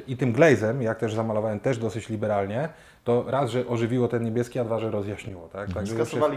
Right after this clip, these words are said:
Speaker 1: jest
Speaker 3: Glaze'y?
Speaker 1: Właśnie
Speaker 2: No,
Speaker 1: tak,
Speaker 2: raptem
Speaker 1: właśnie
Speaker 2: cztery, no.
Speaker 1: przechodząc do tego, ja osobiście bez Glaze'ów dwóch jak bez ręki, bo Gulliman Blue na wszystkie zbroje
Speaker 3: I
Speaker 1: ultrasy
Speaker 3: Bloodletter
Speaker 1: daje.
Speaker 3: u
Speaker 1: I
Speaker 3: mnie.
Speaker 1: Bloodletter daje na oczka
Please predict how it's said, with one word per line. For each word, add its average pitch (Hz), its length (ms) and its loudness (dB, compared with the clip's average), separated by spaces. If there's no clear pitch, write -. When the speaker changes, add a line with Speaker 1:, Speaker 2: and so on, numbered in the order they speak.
Speaker 1:
jest 139 220 -4
Speaker 3:
Glaze'y? 381 40 -4
Speaker 1:
Właśnie 113 340 -4
Speaker 2:
No, 123 60 2
Speaker 1:
tak, 104 240 -4
Speaker 2:
raptem 117 180 6
Speaker 1:
właśnie 113 200 -2
Speaker 2:
cztery, 110 240 8
no. 90 120 -4
Speaker 1:
przechodząc 117 480 -2
do 113 80 -4
tego, 113 440 -2
ja 120 320 6
osobiście 147 460 4
bez 127 220 0
Glaze'ów 120 420 4
dwóch 107 420 0
jak 135 160 0
bez 180 140 2
ręki, 101 360 6
bo 110 200 0
Gulliman 135 480 2
Blue 127 160 2
na 120 120 2
wszystkie 123 460 0
zbroje 104 260 -2
Speaker 3:
I - 20 -2
Speaker 1:
ultrasy 98 340 -2
Speaker 3:
Bloodletter 135 600 6
Speaker 1:
daje. - 200 -12
Speaker 3:
u 123 80 -2
Speaker 1:
I 120 60 2
Speaker 3:
mnie. - 0 -
Speaker 1:
Bloodletter 131 640 4
daje 117 260 2
na 143 220 -2
oczka 117 540 0